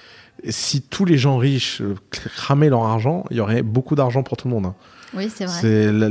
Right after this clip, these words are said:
Speaker 1: l'artisanat de luxe, la restauration de luxe, ça fait des gens heureux. Ça fait des gens qui peuvent, euh, faire du craft de très haut niveau, de l'artisanat de très haut niveau. Euh,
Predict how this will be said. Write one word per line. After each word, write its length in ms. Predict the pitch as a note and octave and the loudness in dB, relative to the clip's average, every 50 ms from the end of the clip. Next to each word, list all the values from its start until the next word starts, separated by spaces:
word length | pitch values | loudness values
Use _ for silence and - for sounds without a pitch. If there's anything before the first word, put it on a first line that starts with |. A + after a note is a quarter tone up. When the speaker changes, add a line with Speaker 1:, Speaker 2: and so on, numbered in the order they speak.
| A2 A2+ | 2 2
Speaker 1:
l'artisanat 720 | A2+ A2+ - - - B2+ A2+ A#2+ A2 A2+ A#2+ A#2+ B2+ B2 | 0 0 -2 -4 -4 0 0 2 2 2 2 2 2 2
de 140 | A2+ A2 G#2+ | 0 0 -2
luxe, 640 | G2+ G#2 A#2 B2+ C#3+ D#3 D#3 E3 D3+ - - - | 0 0 2 2 2 2 2 0 -2 -2 -2 -2
la 160 | A#2 G#2+ G2+ F#2+ | 0 0 0 0
restauration 580 | A2+ A2+ - - - G2 G#2 G#2+ - - A#2 | 0 -2 -4 -4 -4 -4 -4 -4 -4 -4 -2
de 60 | A2 A2+ | 0 2
luxe, 300 | C3+ E3 E3 - - E2 | 2 2 2 0 -4 -4
ça 160 | - - G#2 | -2 -2 -2
fait 160 | - - B2 | 0 0 0
des 100 | A#2 A2+ | 0 0
gens 180 | G#2 A#2+ A2 - | 0 0 0 2
heureux. 340 | - C#3 D3+ E3 G3 F#3+ F3 - - - - - - _ | 2 2 4 4 4 2 0 -2 -8 -20 -20 -20 -20 _
Ça 120 | - - | -10 -6
fait 120 | - A2+ | -4 -2
des 100 | G#2 A2 | 0 0
gens 160 | G#2 A2+ B2 B2 | 0 0 0 -2
qui 120 | - A#2 | -4 -4
peuvent, 220 | G2+ G#2+ G2 F#2+ | -2 -2 0 2
euh, 120 | G2+ G2 F#2 - - - - - _ | 0 0 0 -2 -6 -14 -20 -20 _
faire 240 | - - - G2 F2+ | -8 -4 -2 -2 -2
du 100 | G2+ G2+ | -2 -4
craft 600 | - - - - B2 B2+ C#3 D3 - - - - | -4 -4 -4 -2 0 0 0 -2 -2 -6 -10 -8
de 80 | A2 G#2 | -8 -8
très 200 | G2 - - A#2 | -8 -2 0 2
haut 100 | A2 G#2+ | 4 4
niveau, 420 | G#2+ G#2+ A2 A#2 B2+ C#3+ D3 D3+ | 4 2 2 4 4 4 4 4
de 100 | C#3+ B2 | 2 2
l'artisanat 540 | F#2+ F2+ - - - - - A2 G2+ A2 A2 | 0 -2 -4 -6 -10 -6 -2 -2 0 0 0
de 40 | G#2 | -2
très 180 | - - - G#2+ | -4 -8 -8 -6
haut 80 | G#2+ | -4
niveau. 360 | G#2+ G#2+ G#2 A#2+ C#3+ D3+ D3 | -4 -2 0 0 2 2 2
Euh, 120 | B2+ G#2 | 0 0